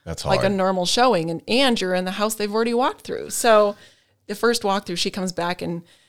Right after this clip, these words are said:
Speaker 2: you know, she comes out and she was just like, "Well, that's not what I was looking for." And we're like,
Speaker 1: Uh.
Speaker 2: "Oh," I mean, it was kind of, but yeah. The fir-,
Speaker 1: I,
Speaker 2: the first day was tough.
Speaker 1: I use the word authenticity a lot. It's one of my
Speaker 2: Mm-hmm.
Speaker 1: favorite,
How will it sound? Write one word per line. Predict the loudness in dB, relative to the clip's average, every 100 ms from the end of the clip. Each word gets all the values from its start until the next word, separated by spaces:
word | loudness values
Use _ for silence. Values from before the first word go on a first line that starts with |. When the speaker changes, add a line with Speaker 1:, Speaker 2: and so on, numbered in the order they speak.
| _ _ -14
Speaker 2:
you | -8
know, |
she | -4 -4
comes | -2 0
out | 0 0
and | 0
she | -2
was | 0
just | 0 -2
like, | -4
"Well, | -2
that's | 2 2
not | 2 0
what | -2
I | -4
was | -4
looking | -6 -8
for." | -6 -2 -2 -2 -6
And | -6
we're | -4 -4
like, | -4 -6 -8 -10
Speaker 1:
Uh. | -10
Speaker 2:
"Oh," | -10 -8
I | -4
mean, | -2
it |
was | -2
kind | -2 -4 -4
of, | -6 -10 _ -6
but | -4 -4 -8 _ _ _ _ _ _ _ _ _
yeah. | -18 -18 _ _ _ _ _ _ -12
The |
fir-, | 2 4
Speaker 1:
I, | 4
Speaker 2:
the | -4
first | -2 0 4
day | 4
was | 4 0
tough. | -4 -8 -8
Speaker 1:
I | -4
use | 0 0 0
the | 0
word | 2 0 0 -4 -8 -14 -18 -18 -4
authenticity | 0 0 -2 -4 0 0 0 -4
a | -6
lot. | -6 -6 -10
It's | -12 -6 -6 -6
one | -6 -4
of |
my | -2 -2
Speaker 2:
Mm-hmm. | -4 -6 -10 -2
Speaker 1:
favorite, | 0 0 -4 -6 -10